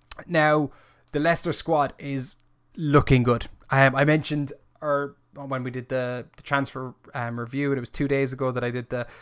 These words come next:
the analysis on Leicester, and I thought how their signings have been fantastic. I did s-, mention on that on other occasions I'm worried about their centre-back, uh, because of the Fofana injury, that I said they only really have, have Evans and Soyuncu there as starting centre-backs.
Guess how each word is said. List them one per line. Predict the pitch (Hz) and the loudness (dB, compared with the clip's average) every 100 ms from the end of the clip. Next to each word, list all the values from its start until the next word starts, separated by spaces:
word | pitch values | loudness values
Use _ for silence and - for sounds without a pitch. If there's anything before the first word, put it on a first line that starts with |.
| - | -8
the | - | 0
analysis | 131 131 131 127 | 6 6 6 2
on | 127 127 | 2 6
Leicester, | 139 - 131 | 6 6 2
and | 123 | 0
I | |
thought | 120 120 117 | 2 2 2
how | 117 | 0
their | 120 | 0
signings | - 131 123 110 | 0 0 0 -4
have | 117 | -6
been | 120 | -6
fantastic. | - 120 117 127 - 135 - - - | -8 -8 -4 -4 -4 -6 -8 -16 -10
I | 120 | -6
did | 117 139 | -2 -2
s-, | - - 180 170 _ - | -2 -6 -10 -16 _ -6
mention | 143 131 135 127 - _ | -4 -4 -6 -8 -10 _
on | 135 127 | -10 -2
that | 139 139 | 0 0
on | 135 | -2
other | 131 127 | -2 -2
occasions | 123 131 127 120 127 | -4 -4 -4 -4 -6
I'm | 127 | -4
worried | 127 127 123 | -2 -2 -2
about | 123 - | -6 -6
their | 120 | -4
centre-back, | 135 123 135 127 127 - | -4 -2 -2 -2 -2 -6
uh, | 131 - | -16 -14
because | 127 123 113 | -8 -8 -6
of | |
the | 117 | -8
Fofana | - 123 143 139 135 | -8 -2 2 4 2
injury, | 139 143 135 143 135 - - - _ | -2 -4 -2 -4 -4 -12 -20 -20 _
that | 123 | -4
I | 123 | -2
said | 117 120 | -2 -2
they | 123 | -2
only | 123 123 | -2 -2
really | 123 127 123 | -2 -2 -2
have, | 117 120 117 - - | -2 -2 -4 -12 -10
have | 123 120 | -10 -4
Evans | 139 127 127 123 117 - | -2 0 -2 -2 -4 -4
and | 131 123 120 120 120 | -2 0 0 -2 -4
Soyuncu | - - - - 127 131 131 - 127 | -6 -8 -6 -2 0 -2 -4 -6 -2
there | 127 123 | -2 -2
as | 120 | -4
starting | - 127 117 120 | -4 -4 -4 -4
centre-backs. | 127 120 135 123 123 - | -2 -2 0 0 0 -8